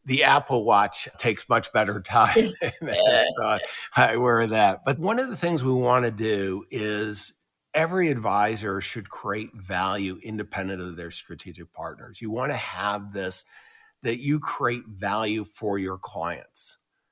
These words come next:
you know, the end users, the people that you wanna be a hero to. Now, in an ideal world, you pick the right strategic partner and you go, you're able to go the full career. And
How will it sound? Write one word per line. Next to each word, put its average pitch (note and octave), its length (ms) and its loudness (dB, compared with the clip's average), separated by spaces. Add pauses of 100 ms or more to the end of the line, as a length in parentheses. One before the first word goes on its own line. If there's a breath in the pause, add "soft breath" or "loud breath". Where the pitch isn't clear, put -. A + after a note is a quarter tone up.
(160)
you A#2+ 80 -8
know, G2 80 -4
the F#2+ 260 -8
end G#2+ 240 -4
users, G2+ 600 -2
the A2 40 -12
people C3+ 380 -6
that A2+ 160 -8
you G#2 160 -8
wanna G2 180 -8
be F#2 160 -8
a F#2 60 -10
hero F2+ 380 -8
to. - 180 -18 (680 soft breath)
Now, A2+ 420 4 (180)
in B2+ 180 2
an A2+ 160 2
ideal A#2+ 480 2
world, B2 560 2
you A2 160 -6
pick - 320 -8
the A#2 80 -10
right G#2 320 0
strategic A#2+ 600 -8
partner A2+ 420 -2
and G#2+ 240 -6
you G#2 80 -6
go, G#2+ 420 -2
you're G#2 300 0
able G#2 240 -2
to G#2 80 -8
go F#2+ 220 -4
the G2 120 -12
full F#2 280 -12
career. G#2+ 360 -4
And F#2+ 140 -4